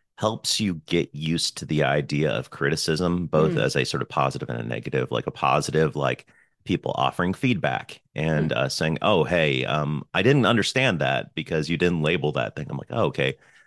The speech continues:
Speaker 1: Next time I'll be more thoughtful about that, whether I actually include an access label or if I include some notes to explain
Speaker 2: Hmm.
Speaker 1: what it is," or negative feedback. Like, anytime I post anything on Reddit and people, you know, say the most
Speaker 2: <laughs>
Speaker 1: terrible
Speaker 2: You
Speaker 1: things
Speaker 2: post
Speaker 1: about
Speaker 2: on
Speaker 1: me.
Speaker 2: Reddit? Hmm.
Speaker 1: Uh, oh yeah, I, I, um, it's, uh, it's a,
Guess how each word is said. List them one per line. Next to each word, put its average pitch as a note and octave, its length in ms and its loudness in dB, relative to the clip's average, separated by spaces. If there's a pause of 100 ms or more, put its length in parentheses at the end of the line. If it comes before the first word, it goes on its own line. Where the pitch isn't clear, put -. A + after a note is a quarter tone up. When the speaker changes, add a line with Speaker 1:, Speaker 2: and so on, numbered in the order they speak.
Speaker 1:
Next E2+ 240 0
time D#2 160 2
I'll D2+ 160 4
be C#2+ 120 -4
more C#2+ 160 2
thoughtful - 480 0
about C2 300 -2
that, A#1 180 -2
whether D#2+ 240 4
I C#2+ 100 2
actually D#2 380 -2
include G#2+ 360 0
an E2 100 2
access D#2 500 0
label B1+ 460 -4 (360)
or F#2 200 4
if F2+ 140 2
I D#2+ 120 4
include D#2 300 0
some D2+ 200 0
notes D#2 320 2
to - 100 -2
explain C#2+ 440 0
Speaker 2:
Hmm. - 20 4
Speaker 1:
what C2 140 2
it C2 80 -2
is," B1+ 300 0 (280)
or C#3 200 4
negative C#3 360 4
feedback. C#2+ 540 0
Like, F2 200 2
anytime G2 420 2
I E2+ 80 4
post E2 300 0
anything D2+ 320 0
on D2 120 0
Reddit C2+ 280 0
and G1+ 160 -12
people, C2 420 -4
you C2 80 -2
know, B1+ 280 -2 (100)
say A3 200 4
the D#2+ 60 4
most D#2+ 220 2
Speaker 2:
<laughs> - 0 -
Speaker 1:
terrible D2 240 4
Speaker 2:
You - 0 -
Speaker 1:
things A#2 300 4
Speaker 2:
post C#2+ 200 4
Speaker 1:
about - 20 0
Speaker 2:
on - 80 0
Speaker 1:
me. - 60 2
Speaker 2:
Reddit? F#3+ 280 2 (280)
Hmm. G#3 100 -2
Speaker 1:
Uh, A#2+ 140 6 (100)
oh D3 140 6
yeah, A2+ 200 6
I, A2+ 200 4
I, G#2+ 280 4
um, G2+ 200 2
it's, A2 180 0
uh, A2+ 180 2
it's A#2+ 120 -2
a, B2 120 0